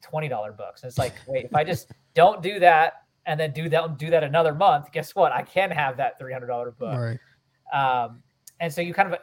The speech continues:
Speaker 1: as you get into it, it's just, it's all learning. And so, like, even though, like, I, there were, and J P and I have talked about, it's like, one of the episodes we wanna do on this podcast is ten things I wish I knew when I
Speaker 2: Oh,
Speaker 1: started.
Speaker 2: that'd be great. That'd be great.
Speaker 1: Right? And do I wish I knew these things?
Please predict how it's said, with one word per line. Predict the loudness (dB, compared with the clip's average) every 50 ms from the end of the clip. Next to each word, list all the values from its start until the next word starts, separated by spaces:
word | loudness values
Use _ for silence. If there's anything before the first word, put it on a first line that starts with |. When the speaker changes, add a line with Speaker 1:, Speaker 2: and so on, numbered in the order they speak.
| -4
Speaker 1:
as | 0 0 0 0 0
you | -2
get | -4 -2 0 0
into | 2 4 2
it, | 2
it's | 2 0 -6
just, | -8 -6 0 2
it's | 2 4 4
all | 4 4 4 4
learning. | 4 2 2 2
And | 0 2
so, | 2 2
like, | 2 2 2 -4 _ _ _ _ _ _ _ _ -8
even | -6 -2 4
though, | 6 6 8 8
like, | 6 4 4 2 -4 _ _ -16
I, | -12 -12 -10 -8
there | -4 -2 0
were, | 0 0 0 -2 _ _ _ _ _ _ _ -10
and | -8 -4
J | -4 -4 -4
P | 0 2
and | 2
I | 2
have | 4 4
talked | 2 0
about, | 0 0
it's | -4
like, | -4 -4 -2
one | -2 -2
of | -2
the | -2 -2
episodes | -4 -4 -4 -4 -4 -4 -4
we | -4
wanna | -6 -6 -6 -6
do | -6 -6 -6
on | -6 -6
this | -6 -6
podcast | -2 -2 -2 -2 -2 -4 -8 -8 -8 -12
is | -16 -18 _ _ _ _ _ _ _ _ -6
ten | -2 0 0 0 -2
things | -6 -6 -2 2
I | 2 2
wish | 2 2 -2 0 0
I | 0 0 0
knew | 0 -4 -6 -6 -4 -4 -6 -6 -8 _
when | -8 -4 -4 -2 -2
I | -4
Speaker 2:
Oh, | -6
Speaker 1:
started. | -8 -6 0 2 4 4 4 2
Speaker 2:
that'd | 0 -2 -2
be | -2 -4
great. | -4 -2 -2 -2 -2 -4 -6 -8 _ -4
That'd | -2 -2 -2 -2
be | -4
great. | 0 4 6 6
Speaker 1:
Right? | 6 6 2 -4 -4 -2
And | 0 0 0 0 -4 -6 -10 -18 _ _ _ _ _ _ _ -18 -16 -14 -8
do | 2 6 6
I | 6
wish | 6 6 2 -2
I |
knew | -4 -6 -6
these | -6 -6 -6
things? | -6 -6